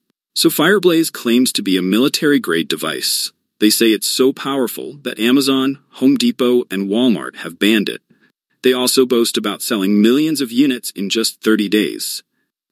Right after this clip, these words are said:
Sounds impressive, right? But hold on, there are several red flags we need to address. First off, the claim that major retailers ban it for being too powerful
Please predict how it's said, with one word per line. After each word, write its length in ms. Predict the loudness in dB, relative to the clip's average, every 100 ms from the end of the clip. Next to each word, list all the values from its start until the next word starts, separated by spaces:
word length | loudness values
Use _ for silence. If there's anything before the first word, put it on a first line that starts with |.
| _
Sounds 320 | -2 0 2
impressive, 560 | 2 0 -2 0 -2 0
right? 260 | 0 0 -2 _ _ _ _
But 100 | -6
hold 240 | 2 2 2
on, 300 | -6 -14 -20 _ _
there 120 | -4 -2
are 60 |
several 400 | 0 -2 0 2
red 200 | 2 0
flags 420 | 0 -2 -2 -4
we 120 | -2 0
need 180 | 0 -2
to 140 | -4
address. 540 | -2 -4 -4 -6 -6 -10 _ _
First 320 | 0 0 -2
off, 400 | -6 -10 -16 -18 _
the 80 | -8
claim 320 | 0 2 2
that 140 | 0
major 400 | 2 2 2 0
retailers 580 | 0 0 0 -2 -2 -4
ban 280 | -4 0 0
it 100 | -2
for 120 | -6
being 280 | -2 -2 -2
too 200 | 0 0
powerful 640 | 0 -2 -2 -2 -8 -10